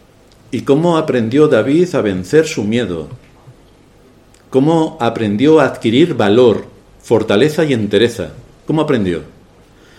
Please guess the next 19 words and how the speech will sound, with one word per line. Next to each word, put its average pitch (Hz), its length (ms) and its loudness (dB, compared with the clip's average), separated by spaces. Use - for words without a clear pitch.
Pues 101 160 -2
enfrentándose 113 960 -2
a 92 160 -2
osos 180 640 2
y 147 180 0
leones. 123 840 4
Cualquiera 92 320 0
de 131 80 -2
nosotros, 123 320 -2
si 101 80 -6
ve 104 80 0
a 113 40 0
un 120 80 -2
león 110 240 0
cerca, 170 520 -2
le 110 100 -2
entra 110 200 -4
el 101 80 0
pánico. 82 420 -8